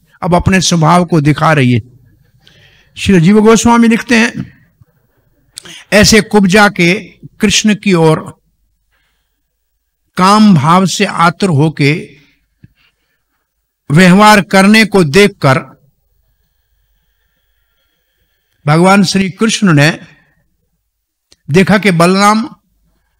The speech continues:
और सारे ग्वालपाल उनको देख रहे हैं, तो कृष्ण ने बलराम जी के मुख को देखा और अपने मित्रों को देखा और जोर-जोर से हंसने लगे। हरिवंश पुराण में लिखा है, <coughs>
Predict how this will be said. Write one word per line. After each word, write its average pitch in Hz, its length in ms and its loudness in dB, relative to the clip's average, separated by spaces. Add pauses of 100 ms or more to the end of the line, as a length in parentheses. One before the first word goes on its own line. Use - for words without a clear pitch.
(240)
और 160 140 0
सारे 185 320 2
ग्वालपाल 196 500 0
उनको 190 300 0
देख 175 280 0
रहे 202 200 -2
हैं, - 400 -8 (680)
तो 175 100 0
कृष्ण 220 320 0
ने 208 80 2
बलराम 202 420 0
जी 202 120 -4
के 190 140 -4
मुख 190 280 0
को 196 140 -2
देखा 185 360 -2
और 196 220 -2
अपने 175 240 -2
मित्रों 190 380 -2
को 214 160 -2
देखा 196 340 -2 (460)
और 208 140 0
जोर-जोर 247 520 2
से 254 140 -2
हंसने 247 400 0
लगे। 247 400 -2 (880)
हरिवंश 208 520 0
पुराण 220 340 2
में 226 100 2
लिखा 214 360 2
है, 226 160 0 (1500)
<coughs> - 180 0